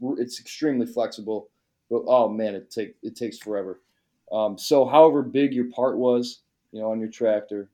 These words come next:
or, um, uh, how detailed it was, whatever quality, um, resolution that you wanted that at, it could take a couple hours or so. But, you know, within a,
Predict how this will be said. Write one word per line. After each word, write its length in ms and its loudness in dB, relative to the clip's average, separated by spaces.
or, 540 -12
um, 160 -18
uh, 280 -14
how 120 -6
detailed 640 -6
it 120 -12
was, 340 -8
whatever 260 -6
quality, 600 -6
um, 280 -14
resolution 600 -2
that 80 -10
you 100 -10
wanted 320 -6
that 200 -6
at, 260 -6
it 100 -8
could 180 -2
take 160 -4
a 60 -16
couple 260 -2
hours 320 -4
or 60 -12
so. 260 -6
But, 280 -8
you 60 -8
know, 80 0
within 320 0
a, 140 0